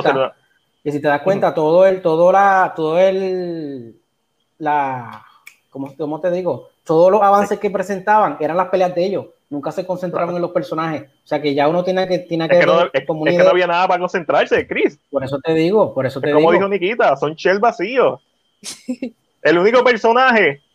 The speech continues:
Speaker 2: bueno es Gia. Sordomuda,
Speaker 3: No.
Speaker 2: personaje con más dia-, con mejores diálogos, con más es-,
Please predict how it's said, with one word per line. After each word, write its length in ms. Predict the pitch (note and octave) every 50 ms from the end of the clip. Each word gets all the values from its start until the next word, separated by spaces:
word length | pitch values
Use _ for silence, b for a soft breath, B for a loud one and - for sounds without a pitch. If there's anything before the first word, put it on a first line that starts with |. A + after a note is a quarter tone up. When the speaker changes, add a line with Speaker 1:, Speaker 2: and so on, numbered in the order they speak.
| _ _ _ _ _
Speaker 2:
bueno 380 | - E3 G3+ A#3+ B3 G3 F3 -
es 180 | - C3 D3 C#3+
Gia. 440 | C3 D3 G3 C4+ C#4 G#3 A2+ - _ _ _ _ _ _ _ _ _ _ _ _ _ _ _ _ _
Sordomuda, 680 | _ C#3+ C#3+ C3+ C#3+ C3+ B2 C3 D#3 A3 B3+ A#3+ G#3 C#3+
Speaker 3:
No. 60 | -
Speaker 2:
personaje 360 | - C3+ - C#3 B2 C3+ F#3
con 200 | F#3 G3 F#3 D#3+
más 200 | C#3+ C#3 D#3 E3+ E3+
dia-, 220 | E3+ F#3 F#3+ G3+
con 140 | E3+ D#3 D3
mejores 300 | C#3 B2 C3+ D#3 F#3+ G3 F3+
diálogos, 500 | F#3 G3 F#3 E3+ E3+ E3+ D#3+ D#3+ D3+ -
con 200 | - C3+ A#2 A2+
más 140 | A#2 C3 -
es-, 160 | D#3+ D#3+ -